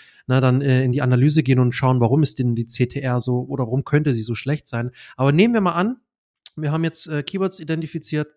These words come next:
lass es mal fünf Keywords sein, mit fünf unterschiedlichen Seiten, die halt, äh, eine hohe Impression-Zahl haben, aber nicht so eine wirklich dufte, äh, C T R.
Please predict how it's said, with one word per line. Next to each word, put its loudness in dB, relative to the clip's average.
lass -10
es -8
mal -4
fünf -8
Keywords -2
sein, 0
mit -4
fünf -2
unterschiedlichen -2
Seiten, 2
die 2
halt, 2
äh, -6
eine 0
hohe 4
Impression-Zahl 0
haben, 0
aber 4
nicht 2
so -2
eine 2
wirklich -2
dufte, 0
äh, -10
C -2
T -10
R. -2